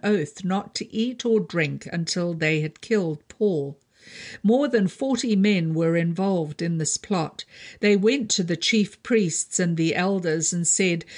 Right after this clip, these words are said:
"We've taken a solemn oath not to eat anything until we've killed Paul. Now then, you and the Sanhedrin petition the commander to bring him before you on the pretext of wanting more accurate information about his case.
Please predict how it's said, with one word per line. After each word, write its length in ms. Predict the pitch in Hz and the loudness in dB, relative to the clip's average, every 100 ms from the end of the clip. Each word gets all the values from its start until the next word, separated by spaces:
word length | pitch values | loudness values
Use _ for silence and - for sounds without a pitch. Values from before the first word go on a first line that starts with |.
| - - | -16 0
"We've 240 | 208 214 | 2 2
taken 480 | - 254 320 339 226 | 2 0 0 2 2
a 60 | 170 | 2
solemn 520 | - 214 208 175 160 - | 2 2 2 0 -2 0
oath 380 | 208 180 - | 0 0 -2
not 300 | 180 196 226 - | 0 0 0 -6
to 160 | 220 | -4
eat 260 | 220 233 214 | -2 -2 0
anything 540 | 190 175 165 - 165 | 0 0 -2 -2 -4
until 440 | 160 160 - 196 185 | -2 -2 -2 0 0
we've 280 | 165 156 | -2 -4
killed 400 | - 208 190 175 | -4 -2 -2 -4
Paul. 560 | - - 214 160 127 156 - - - - | -4 2 2 2 -2 -8 -16 -18 -12 0
Now 320 | 196 233 269 | 2 4 4
then, 360 | 202 170 170 170 | 2 2 2 2
you 300 | 170 226 294 | 2 4 4
and 180 | 214 | 2
the 80 | 180 | 0
Sanhedrin 960 | 160 - 165 165 - 220 214 170 160 156 | 0 -2 0 -2 0 0 0 0 -2 -2
petition 640 | 170 - 269 247 226 170 | -6 -4 -4 0 0 -2
the 100 | 165 | -4
commander 680 | - 180 180 196 202 170 160 | -4 -2 0 2 0 0 -4
to 200 | - 170 | -4 -4
bring 380 | 156 185 208 214 | 0 2 4 4
him 320 | 185 160 151 | 2 0 -2
before 460 | 151 - 220 226 | -6 0 4 4
you 320 | 190 143 143 143 - - - | 4 0 -4 -6 -14 -20 -2
on 200 | 196 196 | 2 4
the 80 | 185 | 2
pretext 920 | - 254 254 247 226 202 - - - | 0 0 0 0 0 -2 -2 -6 -4
of 160 | 151 | -4
wanting 580 | 165 185 196 190 202 180 | -2 0 2 2 0 0
more 240 | 160 160 - | 0 -2 -4
accurate 680 | 180 185 - 190 175 170 | -4 -6 -2 0 0 -4
information 840 | - 165 160 165 170 196 - 170 151 | -4 -6 -4 -4 -2 -2 -4 -6 -6
about 340 | 147 151 151 | -4 -4 -4
his 220 | 147 143 | -4 -6
case. 560 | - - 180 - - - | -6 -4 -4 -4 -8 -10